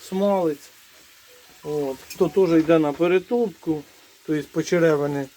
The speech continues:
задня частина, там хтось каже на нього матня, а в народі. От.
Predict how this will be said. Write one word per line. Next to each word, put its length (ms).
задня 300
частина, 480
там 200
хтось 240
каже 280
на 140
нього 160
матня, 380
а 80
в 80
народі. 460
От. 340